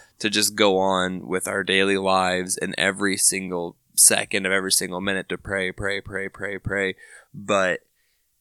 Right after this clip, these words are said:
the way I took it was, right now I'm so busy in my job. Like, I'm so busy in my job right now that I forget to drink water.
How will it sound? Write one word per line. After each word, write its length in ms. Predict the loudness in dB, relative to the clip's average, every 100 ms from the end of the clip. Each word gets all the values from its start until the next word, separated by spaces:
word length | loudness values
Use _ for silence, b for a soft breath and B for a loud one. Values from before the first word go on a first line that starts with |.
| _ _ _ _ _ -14
the 160 | -8
way 200 | -4 0
I 200 | 2 2
took 340 | 0 -2 -2 -2
it 100 | 0
was, 200 | 0 4
right 180 | 4
now 140 | 4 0
I'm 80 | 2
so 260 | 2 0
busy 300 | -2 -4 -4
in 100 | -4
my 140 | -4 -4
job. 400 | -2 -2 -4 -10 _
Like, 180 | -2 2
I'm 160 | 2 6
so 380 | 6 8 6
busy 400 | 6 4 4 2
in 100 | 0
my 160 | -2 -2
job 380 | 0 0 -2 -4
right 200 | -6 -6
now 280 | -6 -6 -6
that 140 | -4
I 120 | -2
forget 320 | -2 2 2
to 80 | 2
drink 260 | -2 -4 -4
water. 480 | -4 -4 -4 -8